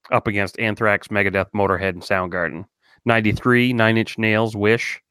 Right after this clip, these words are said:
up against Helmet, Megadeth, Ministry, and Soundgarden. Then Ozzy Osbourne, he wins up against Iron Maiden, Megadeth, Suicidal Tendencies, and White Zombie. Ninety-five, Soundgarden wins, Nine Inch Nails wins the year after that, then Rage Against the Machine, then Tool,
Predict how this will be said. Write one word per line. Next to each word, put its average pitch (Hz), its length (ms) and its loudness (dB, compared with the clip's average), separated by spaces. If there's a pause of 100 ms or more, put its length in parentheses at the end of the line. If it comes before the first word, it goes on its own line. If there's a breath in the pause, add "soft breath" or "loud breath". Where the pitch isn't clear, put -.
(320)
up 101 140 0
against 101 280 -2
Helmet, 110 380 0
Megadeth, 104 520 2
Ministry, 104 440 -2
and 95 100 -8
Soundgarden. 95 640 -2 (320 soft breath)
Then 104 120 0
Ozzy 107 400 4
Osbourne, 104 600 2 (480)
he 113 180 0
wins 113 800 0 (180)
up 117 160 -2
against 107 300 -4
Iron 113 260 0
Maiden, 104 240 0
Megadeth, 101 420 0
Suicidal 101 420 -2
Tendencies, 101 480 -6
and 95 100 -6
White 95 220 -2
Zombie. 107 640 0 (420)
Ninety-five, 104 640 4
Soundgarden 101 580 0
wins, 98 380 -4
Nine 101 240 0
Inch - 180 -8
Nails 98 260 -2
wins 98 320 -6
the 95 80 -14
year 98 160 0
after 92 140 -4
that, 98 240 0
then 95 100 -2
Rage 98 240 0
Against 98 200 -6
the 101 40 -8
Machine, 101 380 -6
then 87 200 -8
Tool, 107 460 0